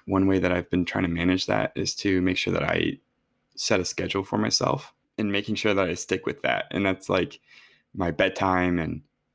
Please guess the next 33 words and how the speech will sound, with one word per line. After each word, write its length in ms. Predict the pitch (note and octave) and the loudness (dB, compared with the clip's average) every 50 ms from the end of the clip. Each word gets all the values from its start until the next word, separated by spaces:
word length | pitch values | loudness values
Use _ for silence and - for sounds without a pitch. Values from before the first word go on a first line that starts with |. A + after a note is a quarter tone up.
| _ _ | _ _
and, 540 | - G2 F#2 F2 E2+ E2 D#2+ D#2+ D#2 - - - - _ - | 0 2 2 2 2 0 0 -2 -4 -6 -8 -14 -16 _ -8
you 80 | - | -6
know, 80 | - - | -4 0
waking 320 | - A2+ A#2+ A#2 B2 B2 A2 | 2 2 2 4 4 2 2
up 120 | G#2+ - | 2 2
on 120 | G#2 G2+ G2 | 0 -2 -2
time, 320 | - G#2 G2+ F#2+ F#2+ G2 | -2 -2 -2 -2 -2 0
working 340 | G2 G#2 G#2 - G#2 G2+ F#2+ | -2 -2 -2 -2 -2 -2 0
out 120 | F#2 F#2+ | 0 0
in 80 | G2 F#2+ | 0 -2
the 60 | F#2+ | -2
morning, 500 | F#2+ F#2+ F#2+ F#2 F#2 F2+ F2+ F2+ F#2 F#2 - _ _ _ _ _ _ _ _ _ _ | -2 0 0 0 0 0 -2 -2 -4 -6 -8 _ _ _ _ _ _ _ _ _ _
uh, 120 | - F#2 F2+ | -2 -2 2
doing 260 | E2+ A2+ A2+ A#2+ A#2+ | 4 6 8 8 8
those 180 | A2+ G#2+ - - | 8 8 6 6
things 160 | G#2+ G#2 F#2+ | 4 4 4
that 100 | G2 F#2+ | 4 4
are 60 | F2+ | 4
productive, 760 | E2+ - G2 F2 E2 F2 F2 F2 - - G2 F#2+ - - - - | 4 2 -2 0 2 2 2 2 0 -2 -2 -2 -4 -6 -8 -6
that 280 | F#2+ F#2 F2 F2 - - | -4 -2 -2 -2 -2 -2
at 160 | - F#2+ - F#2+ | -2 -2 0 0
least 420 | G2 F#2+ F2+ - - - - - _ _ _ _ _ _ _ _ _ - | 0 0 0 -2 -4 -6 -6 -12 _ _ _ _ _ _ _ _ _ -8
if 140 | - - - | -4 -2 -2
I 60 | F#2+ | -2
didn't 260 | F2 - G2 F#2+ F#2 F2 | 0 0 0 0 0 0
do 100 | F2+ F2+ | 0 0
anything 280 | F2 F2+ - F#2 F2+ E2 | 0 -2 -2 -2 -2 -2
else 160 | E2+ - - | -4 -4 -4
that 160 | F#2+ F#2+ - | -4 -4 -2
day, 240 | - G#2+ A2 G#2+ G2+ | -2 0 0 0 0
I 80 | F2+ F2+ | 0 -2
could 160 | - - - | -2 -6 -6
say, 360 | - F#2 - F2 - - - | -4 -2 0 0 -2 -2 -6